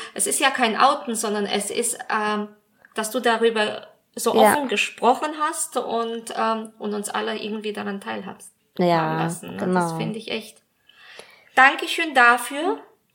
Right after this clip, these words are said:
Speaker 1: Wir
Speaker 2: Okay.
Speaker 1: haben's geschafft.
Speaker 2: Ja, es war ganz schön lang.
Speaker 1: Nein, es geht. Ähm, <laughs> ja, wir sagen danke fürs Zuhören.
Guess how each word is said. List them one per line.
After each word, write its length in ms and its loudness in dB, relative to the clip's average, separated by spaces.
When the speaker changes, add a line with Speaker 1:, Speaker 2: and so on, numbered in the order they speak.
Speaker 1:
Wir 280 -4
Speaker 2:
Okay. 100 0
Speaker 1:
haben's 240 2
geschafft. 580 2
Speaker 2:
Ja, 420 6
es 100 -16
war 120 6
ganz 200 6
schön 120 4
lang. 300 8
Speaker 1:
Nein, 460 2
es 240 -2
geht. 320 2
Ähm, 340 8
<laughs> 120 -20
ja, 300 4
wir 420 4
sagen 600 6
danke 260 4
fürs 200 2
Zuhören. 440 2